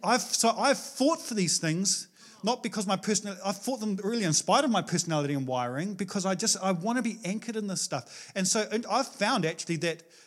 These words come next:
uh, for people that are, are more naturally inclined to structure, you need, uh, less stuff to help you hold it together.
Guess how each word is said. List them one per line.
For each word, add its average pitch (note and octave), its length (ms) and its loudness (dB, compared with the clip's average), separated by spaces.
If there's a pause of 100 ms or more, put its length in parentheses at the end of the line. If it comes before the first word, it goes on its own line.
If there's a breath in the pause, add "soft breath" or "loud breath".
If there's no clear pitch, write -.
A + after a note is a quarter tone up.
(120 loud breath)
uh, E3 160 2
for F#3 140 -4
people A3+ 360 0
that F3+ 140 2
are, D#3+ 300 4
are D3+ 140 0
more D#3+ 320 0
naturally D3+ 440 -4
inclined D#3 460 0
to - 80 -4
structure, E3 640 -2 (340 loud breath)
you F#3 220 0
need, F#3+ 420 2 (460)
uh, D#3 180 0
less F3+ 240 2
stuff - 440 2
to E3+ 80 -2
help E3 320 -6
you D#3+ 160 -4
hold D3+ 200 -2
it D#3 80 -10
together. D3+ 500 -2